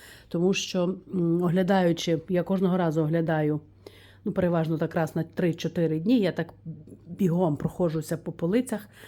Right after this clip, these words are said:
дивлюся, що в мене де нового. Дві орхідеї загинули. Загинула в мене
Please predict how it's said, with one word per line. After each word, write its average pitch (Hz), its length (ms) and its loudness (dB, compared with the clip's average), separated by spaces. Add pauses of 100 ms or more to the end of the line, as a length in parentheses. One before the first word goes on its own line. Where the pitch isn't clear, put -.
(140)
дивлюся, 180 420 0
що 185 240 -2
в 165 60 2
мене 160 160 0
де 165 160 0
нового. 214 580 2 (580)
Дві 196 260 4
орхідеї 180 600 2
загинули. 180 800 2 (120)
Загинула 185 560 2
в 170 40 2
мене 175 520 2